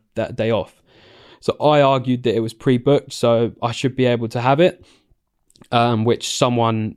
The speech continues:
who was, like, a member of the Prison Officers Association, he said they can't deny that. Um, so I said, "It's pre-booked, you need to give me it." They said,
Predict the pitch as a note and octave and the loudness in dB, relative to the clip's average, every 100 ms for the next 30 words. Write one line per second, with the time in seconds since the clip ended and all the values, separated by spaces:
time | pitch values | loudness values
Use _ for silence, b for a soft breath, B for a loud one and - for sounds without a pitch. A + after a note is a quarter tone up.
0 | _ C3 A#2 A#2 A#2+ A2 A#2 A2+ G#2+ G#2+ | _ 0 0 0 -2 0 -2 0 -2 -4
1 | G#2 G#2 A#2+ A2 G#2+ - - A2+ G#2+ A2 | -6 -4 -4 -2 -6 -8 -6 -6 -4 -6
2 | G#2 A2 A#2 A2+ G#2+ G#2 - G#2 - A2 | -6 -6 -6 -4 -4 -4 -6 -8 -4 -4
3 | G2 - _ _ _ _ _ _ B2+ A#2+ | -6 -12 _ _ _ _ _ _ 0 2
4 | A2+ F#2+ F2 - b b b b b - | 2 0 -4 -10 b b b b b 2
5 | A#2+ A2+ A2 B2+ C#3 C3 A2+ - D#3 C3+ | 4 4 4 4 4 2 0 4 4 6
6 | A2+ - B2 A#2 - G#2+ G#2 F#2 F2+ - | 2 2 2 2 0 -4 -2 -4 -4 -4
7 | G2+ G#2 G2 F2 - | -6 -4 -4 -4 -8